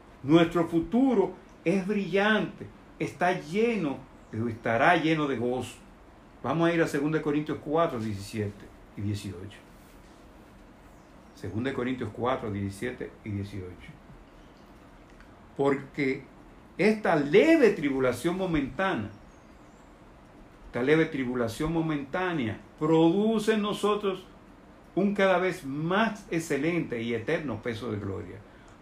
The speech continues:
no mirando nosotros las cosas que se ven, sino las que no se ven, pues las cosas que se ven son temporales, pero las que no se ven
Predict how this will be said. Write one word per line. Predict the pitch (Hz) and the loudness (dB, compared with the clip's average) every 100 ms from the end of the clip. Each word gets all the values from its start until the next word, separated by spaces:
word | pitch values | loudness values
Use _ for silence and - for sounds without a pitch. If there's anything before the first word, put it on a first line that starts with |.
| - | -2
no | 180 254 | 2 4
mirando | 294 269 233 254 247 | 6 4 4 2 2
nosotros | 240 202 208 208 214 | 0 0 0 0 0
las | 165 | -2
cosas | - 165 190 | -2 -2 -2
que | 190 | -4
se | - 143 | -2 0
ven, | 180 180 110 - - - - - | 0 -2 -6 -10 -20 -20 -20 -20
sino | - 151 135 156 185 185 | -8 -4 0 2 4 2
las | 147 117 | 0 -2
que | 110 | -2
no | 104 120 | -4 -4
se | 123 | -2
ven, | 113 127 101 - - - - - | 0 0 -2 -8 -18 -20 -20 -4
pues | 156 165 | 0 0
las | 165 160 - - - | 2 -2 -4 -18 -18
cosas | - 247 254 233 | -4 -2 0 0
que | - 240 | 2 2
se | 226 | 2
ven | 170 180 160 151 - - - | 2 2 0 -4 -12 -20 -20
son | - - 170 160 | -8 0 0 0
temporales, | 156 143 127 123 113 98 98 - - - - | -2 -2 0 2 0 -2 -6 -16 -20 -14 -4
pero | 131 | 0
las | 131 120 | 2 0
que | 123 | 0
no | 147 | -2
se | 160 147 | 0 0
ven | 185 160 101 | 0 -2 -6